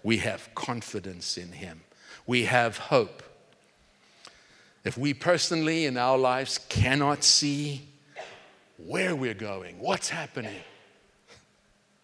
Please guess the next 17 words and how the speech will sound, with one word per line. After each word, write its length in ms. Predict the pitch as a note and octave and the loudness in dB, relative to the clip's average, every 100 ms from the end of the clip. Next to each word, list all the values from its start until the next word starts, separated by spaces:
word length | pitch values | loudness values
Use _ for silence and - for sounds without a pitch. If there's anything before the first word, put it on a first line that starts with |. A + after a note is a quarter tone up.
| _ _ _ _ | _ _ _ _
we 140 | - A2+ | -6 -2
know 220 | A#2+ A#2+ | 0 0
him 280 | C3 A#2+ F#2 - | 0 -4 -8 -16
and 120 | F2 | -14
he's 220 | G#2 G2 | -12 -10
faithful. 560 | - G#2 F#2 - F#2+ - _ _ _ _ - _ - - - - - _ | -6 -8 -8 -16 -18 -18 _ _ _ _ -20 _ -20 -20 -20 -20 -20 _
We 80 | G#2 | -4
know 240 | A2+ C#3+ C#3+ | 2 4 4
his 200 | D3 - | 2 -2
character 580 | - C3+ A2+ F#2+ - | 0 0 0 -4 -8
and 100 | F#2 | -8
we 100 | F#2+ | -8
can 240 | G2 A2+ G2+ | -4 -4 -4
have 300 | - A2 - | -2 -4 0
hope 340 | C#3 C3 C3 - | 2 2 0 -10
in 160 | A#2+ A2+ | -8 -8
him. 320 | G#2+ E2+ | -10 -12